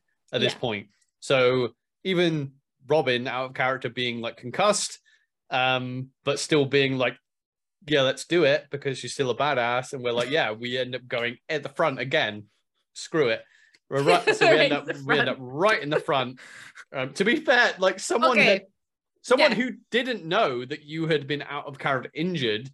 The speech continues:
Speaker 1: Um, also, um, I'll take this moment to say that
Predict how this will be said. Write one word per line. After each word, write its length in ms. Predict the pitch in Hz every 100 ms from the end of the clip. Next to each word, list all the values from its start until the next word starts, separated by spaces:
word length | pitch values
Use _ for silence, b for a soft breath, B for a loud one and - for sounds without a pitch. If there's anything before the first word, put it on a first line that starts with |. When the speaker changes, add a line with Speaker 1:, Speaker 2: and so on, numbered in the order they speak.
| _ _ _ _
Speaker 1:
Um, 280 | 131 139 143
also, 680 | 202 233 311 143 117 135 151 - -
um, 120 | 143
I'll 120 | 139
take 160 | 156 165
this 140 | 151
moment 340 | 151 151 143 143
to 100 | -
say 260 | - 139 131
that 260 | 131 123